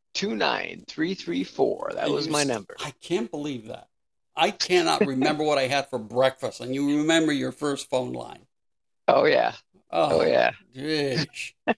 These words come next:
Speaker 2: Oh, man, the landlines, and there was only one in the entire house.
Speaker 1: Um, I think we had one in the living room
Speaker 2: Yeah,
Speaker 1: and
Speaker 2: I know.
Speaker 1: one
Speaker 2: You're
Speaker 1: in
Speaker 2: a
Speaker 1: the
Speaker 2: rich,
Speaker 1: house.
Speaker 2: you're a rich white boy.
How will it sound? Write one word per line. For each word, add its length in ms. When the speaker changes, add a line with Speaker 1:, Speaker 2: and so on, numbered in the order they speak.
Speaker 2:
Oh, 420
man, 380
the 100
landlines, 640
and 120
there 80
was 140
only 240
one 360
in 120
the 140
entire 460
house. 540
Speaker 1:
Um, 680
I 140
think 320
we 160
had 180
one 320
in 160
the 80
living 420
room 240
Speaker 2:
Yeah, 280
Speaker 1:
and 80
Speaker 2:
I 60
know. 120
Speaker 1:
one 140
Speaker 2:
You're 180
Speaker 1:
in 60
Speaker 2:
a 20
Speaker 1:
the 40
Speaker 2:
rich, 120
Speaker 1:
house. 160
Speaker 2:
you're 160
a 80
rich 220
white 240
boy. 240